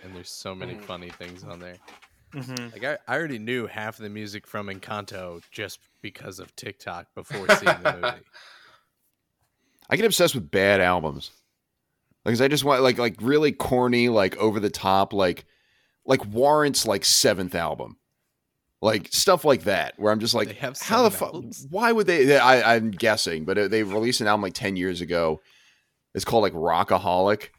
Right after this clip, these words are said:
Speaker 4: and the cover
Speaker 3: Hmm.
Speaker 4: looks like, it's, it's like a folder, and it's like, it's, it's exactly as cheesy as it sounds. It's a guy with a manila folder, and it just says Rockaholic on the, on the cover of it, and I'm just like,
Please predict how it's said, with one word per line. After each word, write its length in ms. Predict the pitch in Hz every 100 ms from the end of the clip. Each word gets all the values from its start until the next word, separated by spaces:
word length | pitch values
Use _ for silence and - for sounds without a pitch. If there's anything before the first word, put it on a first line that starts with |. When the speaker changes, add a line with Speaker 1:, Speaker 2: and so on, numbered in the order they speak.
| _
Speaker 4:
and 120 | 87 92
the 200 | 87 85
cover 320 | - 110 101 104
Speaker 3:
Hmm. 60 |
Speaker 4:
looks 180 | 101 -
like, 400 | 95 92 92 - -
it's, 260 | 110 101
it's 260 | 117 113 127
like 160 | 123
a 80 | 101
folder, 540 | - - 127 117 98 95
and 80 |
it's 140 | 92 -
like, 160 | 98 85
it's, 220 | 135 120
it's 160 | - 120
exactly 400 | 110 127 127 127
as 80 | 113
cheesy 320 | 117 107 104
as 120 | 95
it 60 | 87
sounds. 440 | - 117 98 87 82
It's 100 | 87
a 40 | -
guy 180 | 98 95
with 100 | 90
a 40 |
manila 300 | 92 95 98 90
folder, 560 | 98 95 87 80 78 - _ -
and 100 | 90
it 40 |
just 140 | 95
says 140 | - 92
Rockaholic 840 | 78 98 95 92 113 98 98 92 87
on 120 | 82
the, 60 | 82 -
on 100 | 87
the 60 | 78
cover 380 | - 98 90 78
of 140 | 73
it, 200 | 76 69
and 80 | 82
I'm 100 | 80 80
just 140 | -
like, 260 | 80 78